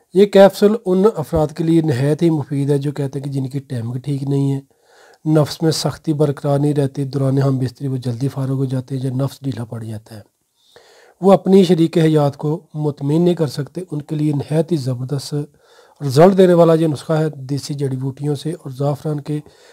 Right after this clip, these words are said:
कॉम्बिनेशन से हम इसको बनाते हैं। अल्हम्दुलिल्लाह, इसके शानदार रिजल्ट भी हैं। मुस्तकिल टाइम और सख्ती बनाते हैं, नफ्स में बेइंतहा सख्ती पैदा करते हैं। ऐसे मर्द हज़रात जो कहते हैं शुगर की वजह से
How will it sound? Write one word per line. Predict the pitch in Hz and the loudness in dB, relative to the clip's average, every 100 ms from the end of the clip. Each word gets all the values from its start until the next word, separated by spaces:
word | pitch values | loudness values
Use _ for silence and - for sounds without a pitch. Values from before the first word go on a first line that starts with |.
| _ - | _ 0
कॉम्बिनेशन | 151 151 165 170 170 | 2 4 4 4 2
से | 147 | 2
हम | 160 | 2
इसको | 151 - 151 | 0 -4 -6
बनाते | 147 131 151 | -4 -4 -2
हैं। | 151 | 0
अल्हम्दुलिल्लाह, | 135 135 135 139 | 0 -2 -4 -4
इसके | - 139 | -6 -10
शानदार | - 143 127 135 | -6 -4 -2 -2
रिजल्ट | 120 117 117 | -4 -6 -10
भी | 117 | -10
हैं। | 107 101 _ _ _ _ - _ _ 160 | -10 -12 _ _ _ _ -20 _ _ -4
मुस्तकिल | 160 - - 190 | -4 -4 2 2
टाइम | 180 165 147 | 4 2 2
और | 151 139 | 0 -2
सख्ती | 147 - 160 | -6 -8 -4
बनाते | 156 165 156 156 | 0 0 0 -2
हैं, | 151 | 0
नफ्स | 143 139 - | -2 -4 -4
में | 147 127 | -6 -2
बेइंतहा | 147 147 131 143 | -2 -2 -4 -8
सख्ती | - - 104 151 | -8 -12 -14 -10
पैदा | 143 143 143 | -6 -4 -6
करते | 135 - 139 | -8 -6 -6
हैं। | 139 - _ - _ 180 | -6 -12 _ -20 _ 2
ऐसे | 170 - 180 180 | 2 4 6 6
मर्द | 165 147 143 | 6 2 2
हज़रात | 151 151 | 2 2
जो | 143 | 0
कहते | 147 147 147 | -4 -6 -8
हैं | |
शुगर | - 123 131 | -8 -6 -6
की | 147 | -4
वजह | 147 160 160 | 0 2 2
से | 160 156 | -2 -6